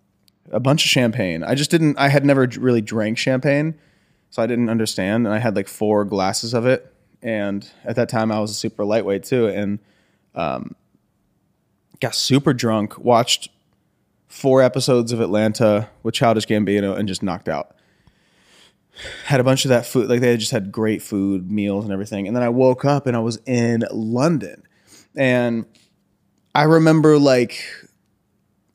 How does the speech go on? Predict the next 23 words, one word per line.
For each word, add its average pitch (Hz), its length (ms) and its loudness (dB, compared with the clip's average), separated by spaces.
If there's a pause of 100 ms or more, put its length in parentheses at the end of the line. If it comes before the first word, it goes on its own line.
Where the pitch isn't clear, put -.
(240)
be-, 143 220 4
feeling 147 500 4
so 143 360 4
strange 135 440 2
that 135 80 2
I 123 40 2
just 123 140 -6
went 127 140 -2
across 113 480 -4
the 104 140 -2
ocean. 98 260 -4
Like, 107 140 -6
it 117 40 -6
was 110 120 -6
such 123 160 -4
a 123 60 -6
cool 110 260 -2
feeling. 95 340 -4
And 107 100 -2
then 110 60 0
I 104 100 0
got 107 240 2
out, 104 320 0